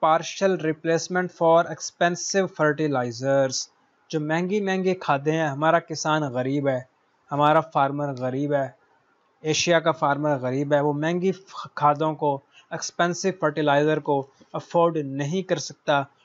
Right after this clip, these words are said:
तो फिर स्लज यूज़ कर लेता है। खेतों को, फसलों को, सब्जियों को, बागों को, पार्कों को स्लज,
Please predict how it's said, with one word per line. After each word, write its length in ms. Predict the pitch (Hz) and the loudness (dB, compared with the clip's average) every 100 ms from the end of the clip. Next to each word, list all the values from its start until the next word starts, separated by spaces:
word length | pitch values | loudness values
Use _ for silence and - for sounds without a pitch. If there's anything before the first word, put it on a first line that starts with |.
| _ | _
तो 120 | 175 165 | -2 -2
फिर 360 | 165 170 170 | 0 -2 -2
स्लज 560 | - - 170 180 175 - _ _ _ _ _ | -8 -2 2 2 0 -8 _ _ _ _ _
यूज़ 300 | 175 160 156 | 0 0 0
कर 180 | - 156 | 0 0
लेता 320 | 131 127 131 | 0 -2 -4
है। 160 | 123 120 _ _ - _ | -8 -10 _ _ -20 _
खेतों 380 | - 160 160 170 | -2 0 2 0
को, 400 | 160 165 160 151 - _ _ | 2 4 4 0 -8 _ _
फसलों 420 | - 143 165 170 | -4 -4 0 0
को, 240 | 160 165 156 | 0 2 0
सब्जियों 560 | - 151 147 160 170 | 0 -6 -2 0 0
को, 220 | 160 165 156 | 2 2 2
बागों 480 | 143 147 147 165 | 2 2 2 -4
को, 240 | 160 165 156 | -2 0 0
पार्कों 480 | 151 151 147 170 160 | 2 2 2 -2 -6
को 180 | 165 | -6
स्लज, 600 | 160 - 170 185 180 - | -6 -4 2 2 0 -6